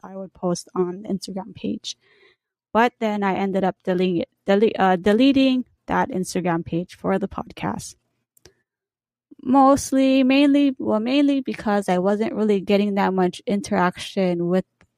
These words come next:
the Instagram page. Um, I mostly got, I would get in-, um, um,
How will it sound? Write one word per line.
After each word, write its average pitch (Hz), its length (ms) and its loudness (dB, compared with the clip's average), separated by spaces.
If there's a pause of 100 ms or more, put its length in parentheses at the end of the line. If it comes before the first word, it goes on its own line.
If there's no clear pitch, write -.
(120)
the - 60 -2
Instagram 175 580 -2
page. - 480 -4 (1400)
Um, 185 340 4
I 190 200 2
mostly 214 520 -2
got, 196 320 0 (800)
I 220 160 -2
would 226 220 4
get 240 240 2 (540)
in-, 240 180 0 (160)
um, 196 280 2 (440)
um, 185 680 2